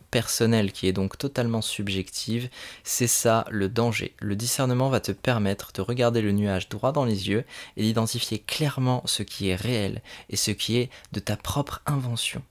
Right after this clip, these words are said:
Parce qu'effectivement, dans les pensées négatives, il faut considérer dès le départ, et j'ai oublié de te le dire,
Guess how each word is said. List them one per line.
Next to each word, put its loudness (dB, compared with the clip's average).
Parce 6
qu'effectivement, 8
dans 6
les 8
pensées 4
négatives, 4
il 0
faut -2
considérer 2
dès 2
le -2
départ, 0
et -4
j'ai -2
oublié 0
de -8
te 0
le 0
dire, 0